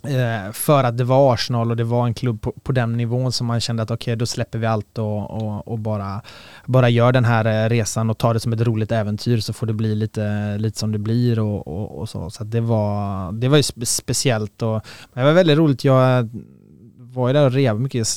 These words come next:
och Wenger liksom strök ju runt i korridorerna där och så, i och med att jag har min franska koppling och pratar franska, så vi, det var väldigt roligt. Vi satt och pratade rätt mycket och det är en, eh,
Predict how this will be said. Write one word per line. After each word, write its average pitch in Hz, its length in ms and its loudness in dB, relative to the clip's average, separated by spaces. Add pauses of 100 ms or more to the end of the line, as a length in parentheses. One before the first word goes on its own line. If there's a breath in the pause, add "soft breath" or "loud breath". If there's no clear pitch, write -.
(200)
och 117 260 -4
Wenger 120 460 2
liksom 131 420 -2
strök - 360 -4
ju 135 40 2
runt 117 240 0
i 117 40 -6
korridorerna 113 560 0
där 101 180 -2
och 104 100 -6
så, 113 180 -4
i 113 80 0
och 113 40 0
med 113 100 0
att - 200 -8 (640 loud breath)
jag 120 140 0
har 120 80 4
min 120 160 2
franska 120 420 0
koppling 113 460 -2
och 107 100 -2
pratar 110 200 0
franska, 113 460 -4
så - 140 -6
vi, 110 320 -2
det 117 120 -2
var 135 80 2
väldigt 131 220 4
roligt. 123 180 0
Vi 110 100 -6
satt - 200 -10
och 127 60 -12
pratade 127 320 -2
rätt - 100 -4
mycket 123 280 -6
och 104 100 -4
det 110 120 -2
är 110 40 -2
en, 110 240 -4
eh, 110 60 -4